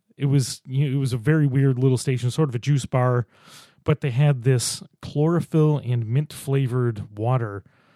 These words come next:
and grabbed a, grabbed a cup of that before we went to get coffee. It was kinda like drinking a green mint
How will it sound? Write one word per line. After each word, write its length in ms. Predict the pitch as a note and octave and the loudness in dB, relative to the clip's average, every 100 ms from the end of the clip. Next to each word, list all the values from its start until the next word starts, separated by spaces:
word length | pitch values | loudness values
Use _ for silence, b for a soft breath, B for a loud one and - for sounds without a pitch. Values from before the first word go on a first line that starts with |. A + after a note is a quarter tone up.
| b b b - | b b b -8
and 720 | A2+ A2 A2 A2 A#2 A#2 A2+ | -4 -2 -4 -6 -8 -12 -2
grabbed 300 | C3+ A#2 A2+ | 0 0 -2
a, 240 | G#2+ G#2 - - _ _ _ | -4 -6 -8 -20 _ _ _
grabbed 260 | D#3 A2 | -4 -2
a 20 | B2 | -4
cup 260 | - A#2+ | -2 -2
of 80 | A#2+ | -2
that 200 | A2+ G#2+ | -4 -4
before 320 | - C3+ B2+ | -4 -2 0
we 80 | B2+ | 0
went 240 | A2+ B2 | 0 -2
to 80 | - | -4
get 160 | A#2+ G2 | -12 -8
coffee. 500 | A#2 A2+ A2 G#2+ G2 b b b b b _ | -6 -6 -4 -8 -8 b b b b b _
It 100 | A#2 | -4
was 500 | A#2+ B2 A#2 G#2+ - - _ _ _ _ _ _ | -2 0 -2 -4 -8 -16 _ _ _ _ _ _
kinda 180 | - E4+ | -8 -4
like 120 | F4 | -4
drinking 380 | D3 E3 D3+ C3 | -2 0 2 0
a 120 | A#2 | -2
green 640 | G2+ G2+ A#2+ C#3 C#3+ B2+ | -8 -4 2 4 6 6
mint 220 | A#2+ C3 | 4 2